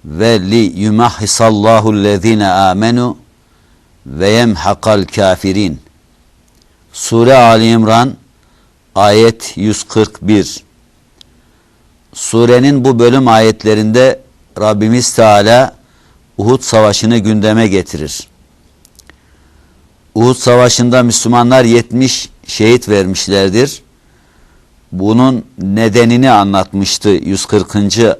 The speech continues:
ayette bir kısmını ve yüz kırk birinci ayette de Allah bu savaşta size yenilgiyi tattırdı ama iman edenleri temizlemekti hedefi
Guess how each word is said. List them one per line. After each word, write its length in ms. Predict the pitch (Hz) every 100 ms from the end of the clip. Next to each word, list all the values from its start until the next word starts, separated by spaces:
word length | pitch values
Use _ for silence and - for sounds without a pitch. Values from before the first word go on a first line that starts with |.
| -
ayette 800 | 82 85 87 - - 117 139 - -
bir 160 | 98
kısmını 580 | - - 87 85 117 156 - _ _ _ _ _ _ _ -
ve 180 | 104 101
yüz 260 | 95 107
kırk 260 | - 113 107
birinci 360 | 113 117 131
ayette 500 | 127 113 113 113 117
de 240 | 123 120 - _ _ _ _ _ _ _ _
Allah 400 | 104 113 127 117 98
bu 60 |
savaşta 800 | 120 123 117 117 - 120 107 - _ _
size 240 | - - 113
yenilgiyi 560 | 107 113 117 98 117
tattırdı 600 | 113 110 107 117 110 117
ama 340 | 123 156 123 - _ _ _ _ _ _ _ _ _
iman 440 | 107 110 127 135 131
edenleri 580 | 120 117 117 117 135
temizlemekti 1400 | - 110 113 90 113 127 135 - - _ _ _ _ 101 87
hedefi 640 | 104 104 98 127 160 -